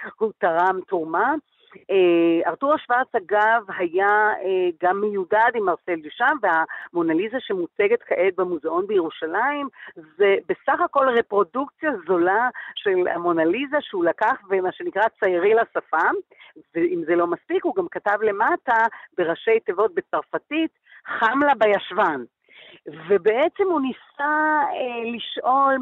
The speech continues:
מה קדוש, מה לא קדוש, האם המונליזה כל כך חשובה, וגם אגב לרמוז על המיניות השנויה במחלוקת. היום אנחנו יודעים שלאונרדו דה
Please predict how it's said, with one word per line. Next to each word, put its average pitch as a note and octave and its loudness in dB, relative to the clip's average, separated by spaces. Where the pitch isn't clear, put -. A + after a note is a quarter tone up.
מה A#3+ 0
קדוש, A#3 0
מה A3+ 2
לא A3 2
קדוש, A3 0
האם E3 0
המונליזה F3+ -2
כל D#3 -4
כך G3 -4
חשובה, - -10
וגם E4 -2
אגב F#3+ 0
לרמוז F#3 0
על A3 2
המיניות G#3+ -2
השנויה F#3+ 0
במחלוקת. A3 -2
היום E3+ -2
אנחנו F3 -4
יודעים F#3 -6
שלאונרדו D#3 -2
דה D3+ -12